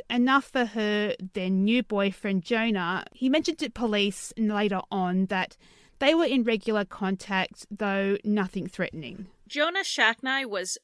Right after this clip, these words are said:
Speaker 2: twenty-two years older than Rebecca, and he had grown up in New York and had been married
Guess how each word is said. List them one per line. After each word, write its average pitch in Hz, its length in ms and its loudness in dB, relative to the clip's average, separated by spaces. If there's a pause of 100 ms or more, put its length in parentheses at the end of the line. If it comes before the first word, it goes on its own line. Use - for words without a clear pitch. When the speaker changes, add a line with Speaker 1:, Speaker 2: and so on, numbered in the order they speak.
(120)
Speaker 2:
twenty-two 294 520 -2
years 240 300 -2 (100)
older 208 360 -4
than 180 180 -8
Rebecca, 170 460 -8
and 180 180 -4
he 311 100 -8
had 427 160 -6
grown 359 160 -4
up 330 160 -2
in 330 80 -8
New 320 100 -6
York 196 440 -2 (100)
and 208 240 -2
had 202 180 -6
been 208 160 -6
married 220 520 0